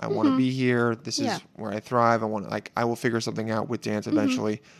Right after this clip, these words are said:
Speaker 1: but I
Speaker 2: Yeah.
Speaker 1: need to be allowed to even live here."
Speaker 2: Yes.
Speaker 1: So what was the, once you got this bad news,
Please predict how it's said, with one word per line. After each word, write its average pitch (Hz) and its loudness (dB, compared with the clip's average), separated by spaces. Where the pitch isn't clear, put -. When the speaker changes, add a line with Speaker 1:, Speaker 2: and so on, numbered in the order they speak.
Speaker 1:
but 123 2
I 117 6
Speaker 2:
Yeah. 113 2
Speaker 1:
need 120 0
to 123 -4
be 113 -4
allowed 104 0
to 110 -6
even 104 -4
live 101 -2
here." 104 -8
Speaker 2:
Yes. - -10
Speaker 1:
So 120 2
what 120 2
was 117 0
the, 113 -2
once 123 -4
you 131 -2
got 120 4
this 113 -2
bad 110 0
news, 101 -2